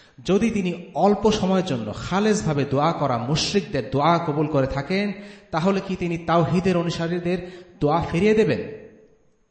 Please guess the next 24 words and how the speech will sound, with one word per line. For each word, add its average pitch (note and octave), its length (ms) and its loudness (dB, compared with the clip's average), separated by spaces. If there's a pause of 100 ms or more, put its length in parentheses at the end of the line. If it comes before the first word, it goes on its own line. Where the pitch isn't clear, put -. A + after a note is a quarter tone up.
(760)
দোয়াতে F3+ 500 2
লেগে D#3 300 0
থাকুন, G2+ 300 -6 (360)
ক্রমাগত F#3 800 2
দোয়া B2+ 220 0
করতে B2 280 -8
থাকুন। G2+ 440 -14
যখন C#3+ 320 -4
দোয়া D3+ 280 2
করবেন, D#3+ 520 0
বারবার C3+ 720 0
করবেন, G2+ 400 -4 (160)
কাকুতি F3 380 2
মিনতি C#3 480 2
ও B2 100 0 (100)
ভিক্ষা E3 300 -2
করবেন। F#2+ 380 -8 (640)
সহিহ A3 360 4
মুসলিমে F3+ 380 4
আছে, E3+ 480 0
নবী D3 200 6
সাল্লাল্লাহু D#3 460 0
আলাইহি C3+ 260 0
ওয়াসাল্লাম D#3+ 480 -4